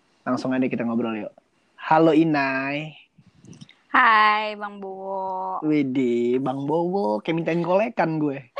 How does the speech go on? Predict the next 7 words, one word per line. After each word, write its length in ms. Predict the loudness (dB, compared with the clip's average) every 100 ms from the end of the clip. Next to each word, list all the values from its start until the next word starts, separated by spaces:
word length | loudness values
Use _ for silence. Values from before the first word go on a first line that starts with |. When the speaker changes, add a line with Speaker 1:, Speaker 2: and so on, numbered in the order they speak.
| -8 -8 -10 -14 -10
Speaker 2:
<laughs> 560 | -10 -4 -4 -4 -12 -18 _ _ _ -20 -20 -20 _ _ _ _ _ _ _ _ -20 _ _ _ _ _ _
Speaker 1:
Sekarang 400 | 2 2 4 0
di 160 | 2
rumah 400 | 2 2 0 0
aja 320 | -2 0 -2 -2
apa 80 |
gimana? 560 | -6 -6 -8 -8 -10 -14